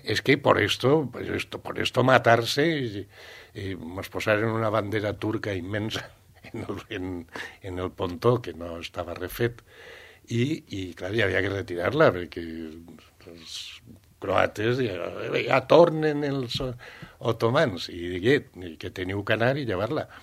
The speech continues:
I entonces el, un general, no diré el nom, di-, diu, «Hombre, hòstia, per una bandera». I,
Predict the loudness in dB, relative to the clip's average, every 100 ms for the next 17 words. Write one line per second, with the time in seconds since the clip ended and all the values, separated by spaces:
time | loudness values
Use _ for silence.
0 | 0 0 -10 _ _ -20 -20 -16 -8 -4
1 | -4 -6 -12 _ -12 -12 -12 -12 -10 -4
2 | -2 -2 -4 -2 0 4 4 4 -2 -6
3 | -6 -4 2 4 4 -2 -18 -20 -20 -20
4 | -20 -8 -8 -8 -8 -8 -10 _ -8 -4
5 | -2 -2 4 4 4 2 6 10 10 8
6 | 4 2 0 -4 _ 8 8 8 -10 _
7 | _ _ _ -20 _ _ _ -16 -14